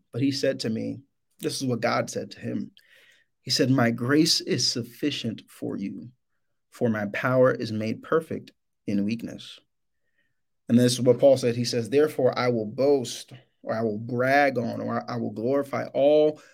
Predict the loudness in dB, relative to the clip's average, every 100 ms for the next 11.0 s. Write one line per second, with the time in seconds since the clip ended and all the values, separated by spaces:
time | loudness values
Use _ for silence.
0 | _ _ -2 0 2 2 2 2 2 -2
1 | -4 -2 0 0 -2 -4 -6 -6 -6 -4
2 | -6 -6 -10 -10 -10 -12 -14 -18 -18 -18
3 | -18 -18 -20 _ _ _ _ -8 -4 -4
4 | -6 -10 -8 -6 -4 -6 -10 -14 _ _
5 | _ -8 -4 -2 -2 -2 -4 -6 -4 -4
6 | -6 -12 -20 -20 -20 -20 _ _ _ _
7 | _ _ _ _ -12 -2 0 0 -2 -4
8 | -8 -8 -10 -10 -10 -4 -2 -2 -4 -6
9 | -8 -10 -10 -8 -8 -6 -8 -8 -12 -14
10 | -10 -8 -6 -8 -8 -12 -12 -12 -12